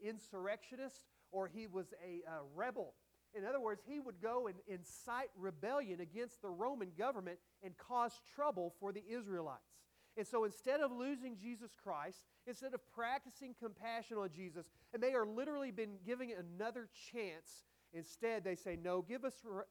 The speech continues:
Barabbas, give us this thief, give us this known ki-, criminal." The hatred and hypocrisy in their hearts is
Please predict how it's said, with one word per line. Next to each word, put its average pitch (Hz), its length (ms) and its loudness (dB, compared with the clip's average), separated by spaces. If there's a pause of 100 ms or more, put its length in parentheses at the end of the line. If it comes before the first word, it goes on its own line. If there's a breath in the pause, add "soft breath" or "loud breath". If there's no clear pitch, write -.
(140)
Barabbas, 151 640 0
give 233 140 0
us - 180 -6
this - 380 -2
thief, 180 240 -8 (100)
give 233 160 -4
us 233 160 -6
this 180 180 -6 (140)
known 208 340 2 (460 soft breath)
ki-, - 280 0
criminal." 160 400 -4 (680 soft breath)
The 190 100 0
hatred 180 720 -2 (300 soft breath)
and 190 160 -2 (140)
hypocrisy 202 920 -4
in 170 80 -4
their 160 240 -6
hearts 190 380 0 (240 loud breath)
is 185 120 0